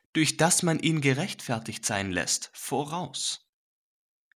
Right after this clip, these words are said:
Wenn fünfzehn Jahre vor Isaaks Geburt der Glaube dem Abraham zur Gerechtigkeit angerechnet worden war, so kann diese Anrechnung sicherlich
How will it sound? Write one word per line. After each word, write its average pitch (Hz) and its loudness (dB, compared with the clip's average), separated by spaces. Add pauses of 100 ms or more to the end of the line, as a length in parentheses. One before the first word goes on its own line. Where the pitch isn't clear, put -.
(260)
Wenn 147 4
fünfzehn 196 2
Jahre 156 4
vor - 0
Isaaks 139 2
Geburt 131 2
der 110 6
Glaube 135 2
dem 135 2
Abraham 131 0
zur 131 2
Gerechtigkeit 120 -2
angerechnet 110 -2
worden 95 0
war, - -10 (720)
so 123 2
kann 117 2
diese 143 2
Anrechnung 107 0
sicherlich 113 0